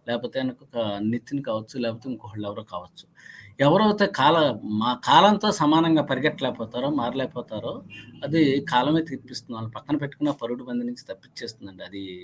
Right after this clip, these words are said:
ఎంతో మందికి ఇప్పటిదాకా ప్రూవ్ అయిన సత్యం. రజనీకాంత్‌కి కూడా still ఈ రోజున అతను ప్రూవ్ చేసుకోవడానికి ట్రై చేస్తూనే ఉంటారు. ఆయన ప్రతి సినిమాలో ఏదో కొత్తదనం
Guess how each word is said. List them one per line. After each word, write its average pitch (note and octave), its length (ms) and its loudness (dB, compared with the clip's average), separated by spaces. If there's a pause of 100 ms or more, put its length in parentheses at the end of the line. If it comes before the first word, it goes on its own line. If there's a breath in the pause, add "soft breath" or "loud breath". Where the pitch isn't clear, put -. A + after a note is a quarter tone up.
(160)
ఎంతో - 280 -4
మందికి D3+ 280 4
ఇప్పటిదాకా C3 440 -6
ప్రూవ్ C#3+ 280 2
అయిన D#3 140 6
సత్యం. B2 340 -8
రజనీకాంత్‌కి D#3+ 680 0
కూడా F3 200 2
still F3 320 -2
ఈ F3 100 4
రోజున D#3+ 360 2 (580 loud breath)
అతను D#3+ 240 4
ప్రూవ్ F3 240 2
చేసుకోవడానికి F3+ 500 0
ట్రై D#3+ 140 4
చేస్తూనే E3+ 360 0
ఉంటారు. C#3+ 200 0
ఆయన C#3 220 2
ప్రతి C3+ 320 -6
సినిమాలో F3 420 0
ఏదో F3 180 0
కొత్తదనం F3 520 0